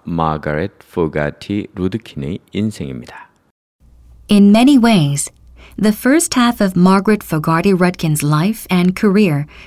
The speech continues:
Speaker 2: closely parallel the prevailing social and economic conditions of the early decades of the twentieth century.
Speaker 1: 많은 면에서 마가렛 포가티 루드킨의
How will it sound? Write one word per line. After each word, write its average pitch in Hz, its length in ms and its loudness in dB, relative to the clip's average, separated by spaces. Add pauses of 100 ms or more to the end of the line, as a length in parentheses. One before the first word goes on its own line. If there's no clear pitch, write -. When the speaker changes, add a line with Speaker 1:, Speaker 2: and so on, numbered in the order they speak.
(120)
Speaker 2:
closely 269 460 0
parallel 196 580 0
the 156 140 -6
prevailing 180 540 2
social 214 600 -2
and 180 300 0
economic 160 460 -2
conditions 175 760 0
of 175 120 0
the 180 160 2
early 233 260 2
decades 190 560 -2
of 160 80 -2
the 156 160 -4
twentieth 180 560 -2
century. 175 580 -2 (420)
Speaker 1:
많은 101 320 2
면에서 131 600 -4 (140)
마가렛 92 760 -2
포가티 85 640 -4
루드킨의 80 560 -6